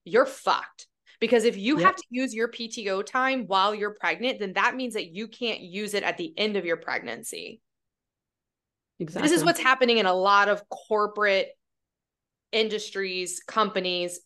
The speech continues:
Speaker 1: in America, and what I've witnessed firsthand. And I'm working with healthcare professionals, okay? So that's even worse. <laughs>
Speaker 2: Yeah.
Speaker 1: But keep going, 'cause I'm so interested to hear this.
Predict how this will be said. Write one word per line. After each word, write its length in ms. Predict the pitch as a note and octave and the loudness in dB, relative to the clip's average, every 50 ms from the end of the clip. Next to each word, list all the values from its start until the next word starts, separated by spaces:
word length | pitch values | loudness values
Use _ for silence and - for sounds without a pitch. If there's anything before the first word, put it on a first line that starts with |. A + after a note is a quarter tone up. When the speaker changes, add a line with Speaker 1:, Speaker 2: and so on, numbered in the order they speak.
| _ _ - | _ _ 0
Speaker 1:
in 140 | G#3+ G3 F#3+ | 0 2 2
America, 460 | F#3 F#3 F3 E3+ E3 E3 E3 E3 F3 | 2 4 4 4 4 4 2 2 0
and 300 | F3 E3+ D#3+ F3 F3 E3+ | 0 2 0 -2 -2 0
what 220 | F#3 G#3 G3+ - G3 | 2 2 2 4 4
I've 240 | G3 G#3 A3 A3 | 4 4 4 4
witnessed 340 | G3+ A3+ G#3+ G3+ G3 F#3 - | 2 2 2 2 -2 -6 -4
firsthand. 460 | - F#3+ F#3 F#3 - F#3+ G3 F#3 F3+ | -4 -4 -4 -4 -6 -6 -4 -4 -2
And 100 | F3 F3 | 0 2
I'm 200 | F3 G#3+ B3+ C4 | 2 2 2 0
working 240 | C4+ D4 D4 C4 A#3 | -2 -4 -4 -4 -4
with 120 | F#3+ F3+ - | -4 -4 -2
healthcare 400 | - G3+ G3 F#3+ - F3+ E3+ E3+ | -2 -4 -4 -4 -6 -6 -6 -6
professionals, 640 | F3 F3 F3 F3 E3+ D#3+ - E3 E3 D#3+ D#3+ D3 | -6 -6 -4 -4 -4 -4 -4 -6 -6 -6 -6 -4
okay? 420 | E3 E3 - F#3 F#3 F#3 F#3 F#3+ F#3+ | -6 -4 0 0 2 4 2 2 0
So 500 | F#3+ - G3 F#3 F3+ F3 F3 F3 F3 F3 - _ _ _ _ _ _ _ _ _ _ _ _ _ | 0 0 2 4 6 6 6 4 4 0 -6 _ _ _ _ _ _ _ _ _ _ _ _ _
that's 260 | - A3+ B3+ C4+ C4 | 4 4 4 4 2
even 380 | C4+ B3 G3 G#3 G3 F#3 F3+ F3 - _ _ _ _ _ _ _ _ _ _ _ _ _ _ _ _ _ _ _ | -2 -4 -2 -4 -4 -6 -8 -12 -16 _ _ _ _ _ _ _ _ _ _ _ _ _ _ _ _ _ _ _
worse. 580 | F3+ F#3+ G3+ - - - - - - - - B3 C#4 D#4 _ _ _ | -2 -2 -2 -2 -4 -8 -10 -10 -10 -12 -14 -18 -20 _ _ _ _
<laughs> 80 | A#3+ - - - - C#4 - - - - _ _ _ _ _ _ - | -10 -10 -10 -6 -4 -4 -4 -4 -10 -20 _ _ _ _ _ _ 0
Speaker 2:
Yeah. 420 | G#3+ G#3+ G#3 F#3 E3 - F3+ E3+ - - _ - | 4 4 6 6 4 0 -2 -6 -10 -12 _ -2
Speaker 1:
But 160 | B3+ A#3 - | -2 -2 0
keep 180 | - E4 D#4+ | -2 -2 0
going, 240 | D#4+ D4+ C#4 B3 G#3 | 0 0 0 0 0
'cause 100 | A3+ A#3 | 0 0
I'm 160 | G#3+ G#3+ A#3 | 0 0 0
so 220 | A#3 - C4+ B3+ A#3+ | 0 0 0 0 2
interested 400 | G#3 A#3 - B3 - - A3+ F#3 | 0 -2 -4 -6 -8 -8 -8 -8
to 80 | F#3+ | -8
hear 180 | G3 G3+ G#3+ F#3 | -6 -6 -4 -4
this. 380 | D#3+ D#3+ - - - - - | -4 -6 -8 -8 -10 -14 -18